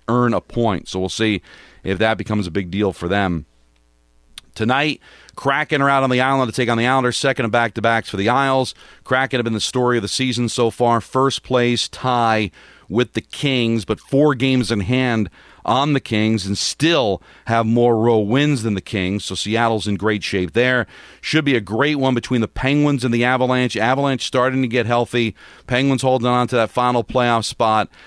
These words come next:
in the, um, i-, in the East, so we'll see what happens on that one. Uh, Tampa having to play the second of back-to-backs against San Jose. We'll see if they'll be able to right the ship. Oilers at the Wings. That game's on E S P N Plus. That looks like that could be fun.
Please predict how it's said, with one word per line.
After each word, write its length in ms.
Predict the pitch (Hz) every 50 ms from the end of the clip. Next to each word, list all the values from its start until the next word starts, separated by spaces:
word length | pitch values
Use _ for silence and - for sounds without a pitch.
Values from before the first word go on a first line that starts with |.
| - - - -
in 500 | - - 113 113 110 110 107 107 98 -
the, 360 | 92 101 110 107 101 101 95 - - - _ _ _ - - _ - - -
um, 400 | 87 95 95 90 90 87 80 -
i-, 60 | - -
in 240 | - - 107 107
the 80 | 104 101
East, 500 | 101 113 127 139 139 - - - - - - _ _ - - _ _ -
so 240 | - - 117 107
we'll 80 | 107 104
see 180 | 101 - 127 123
what 140 | 113 107
happens 400 | 101 113 113 110 107 - 107 98
on 160 | 107 98 95 98
that 260 | 107 123 139 117 -
one. 320 | 104 107 104 104 101 98 - _ - - _ _ _ _ - - -
Uh, 120 | 98 104 98 92 -
Tampa 400 | - 131 127 131 143 131 - 147
having 200 | 127 127 127 123
to 60 | 120
play 200 | - - 135 127
the 80 | 123 113
second 340 | - - - 139 131 - 120
of 60 | 107
back-to-backs 640 | 101 117 120 117 - 120 101 113 117 120 120 - -
against 280 | 104 104 110 104 - -
San 220 | 127 120 113 113
Jose. 520 | 107 104 104 92 110 131 135 143 147 135 - - - - -
We'll 100 | - 98
see 160 | 98 - - 120
if 160 | 123 120 104
they'll 140 | 113 120 113
be 120 | 117 117
able 140 | 113 104 101
to 60 | 98
right 240 | 98 104 104 107 -
the 80 | 98
ship. 320 | 87 - - 113 110 110 - -
Oilers 480 | - 120 131 147 151 143 147 139 135 -
at 300 | - 104 113 113 - -
the 80 | - 101
Wings. 500 | 90 87 107 131 143 147 151 156 139 104
That 160 | 123 113 101
game's 260 | - 117 117 113 98
on 120 | 117 110
E 120 | 107 110 110
S 140 | 104 101 -
P 180 | - - 101
N 120 | 92 90 -
Plus. 400 | - - 127 147 156 160 151 -
That 160 | 123 117 113
looks 180 | 117 117 -
like 160 | - 110 107 -
that 160 | 107 101 98
could 100 | - 98
be 100 | 92 90
fun. 420 | - - 139 139 139 135 131 117